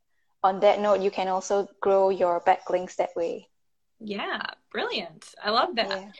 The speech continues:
Speaker 2: And what about, um, I'm just curious, I don't know if you'll know the answer to this.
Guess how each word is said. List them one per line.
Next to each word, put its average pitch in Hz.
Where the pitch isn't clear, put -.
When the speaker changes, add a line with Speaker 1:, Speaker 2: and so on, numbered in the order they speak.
Speaker 2:
And 240
what 285
about, 302
um, 214
I'm 226
just 262
curious, 165
I 175
don't 190
know 196
if 196
you'll 185
know 185
the 180
answer 185
to 170
this. -